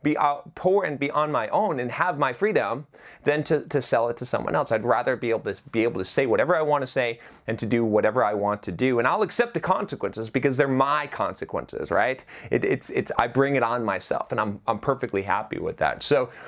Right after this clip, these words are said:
that's why I made the choice, right? And again, is this the right choice? Is it, maybe not for you, right? Maybe you would have made a different choice in that circumstance, but it's the right choice for me because, and w-, by, by doing that, I've been able to grow Simple Programmer, and I've been able to do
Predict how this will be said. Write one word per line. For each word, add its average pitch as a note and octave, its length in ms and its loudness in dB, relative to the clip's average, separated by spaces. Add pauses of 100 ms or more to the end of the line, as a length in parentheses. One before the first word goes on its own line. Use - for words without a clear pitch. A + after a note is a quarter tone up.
(160)
that's C4 240 2
why C#4+ 80 4
I C4+ 40 2
made C4 140 2
the A3 60 -2
choice, E3 340 0
right? C3+ 220 0
And C3+ 300 -2 (180)
again, D3 260 0
is A#2+ 160 2
this C#3+ 200 0
the D#3+ 80 4
right C3 220 2
choice? F3 340 2
Is B2 80 0
it, - 240 -2 (280)
maybe F#3+ 240 4
not A#3 200 0
for F#3+ 100 0
you, A3+ 240 0 (120)
right? C#3 180 0
Maybe E3 200 -2
you F#3 120 0
would F3 100 4
have D3+ 60 -2
made D#3+ 160 0
a C#3 40 0
different B2+ 280 -4
choice B2 180 0
in A#2+ 80 -6
that G#2+ 240 -4
circumstance, C3 480 -2
but C#3 140 2
it's - 80 -12
the D#3 60 2
right C#3+ 180 0
choice A#2 240 0
for - 120 -10
me G#2 200 -2
because, F#2 480 -4 (640)
and D3 120 4
w-, C#3+ 200 2
by, C3+ 140 4
by B2 180 2
doing D#3+ 340 2
that, G#2+ 280 -2 (180)
I've A#2+ 140 2
been C#3 120 0
able F#3+ 200 -2
to A#2+ 80 -2
grow D#2+ 140 0
Simple D#2+ 300 -6
Programmer, D2 420 -2
and E2 100 -2
I've F#2+ 80 -6
been A2 120 -2
able A2+ 200 -2
to G#2+ 80 -2
do A2+ 260 0